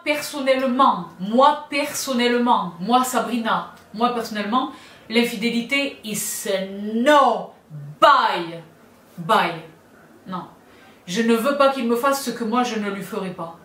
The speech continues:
Et moi je ne tromperai jamais. Jamais. Donc tu m'as trompé. J'espère de tout cœur que t'as kiffé. J'espère de tout cœur que t'as, que, que c'était bon. <laughs> Parce que c'est comme ça que tu me perds.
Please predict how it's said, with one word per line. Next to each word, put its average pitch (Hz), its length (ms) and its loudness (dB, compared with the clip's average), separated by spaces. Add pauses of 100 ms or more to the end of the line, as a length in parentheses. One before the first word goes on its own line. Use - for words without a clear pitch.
Et 196 60 -8
moi 233 180 2
je 190 180 -2
ne 185 80 -6
tromperai 226 920 2
jamais. 226 920 2 (360)
Jamais. 208 560 0 (200)
Donc 196 200 -8
tu 233 100 -6
m'as 214 120 -2
trompé. 262 440 -6
J'espère 196 480 -4
de 180 80 -2
tout - 240 -6
cœur 294 220 -4
que 196 80 -12
t'as 170 160 -8
kiffé. 220 540 -10 (160)
J'espère 202 400 -4
de 190 80 -4
tout - 220 -6
cœur 294 260 -2
que 220 100 -8
t'as, 185 400 -4
que, 180 160 -12
que - 180 -14
c'était 190 280 -6
bon. 196 260 -4 (200)
<laughs> - 920 -12
Parce 196 140 -6
que 262 80 -8
c'est 226 160 -6
comme 226 120 -4
ça 240 120 -6
que 233 100 -10
tu - 120 -12
me 196 60 -12
perds. 175 380 -14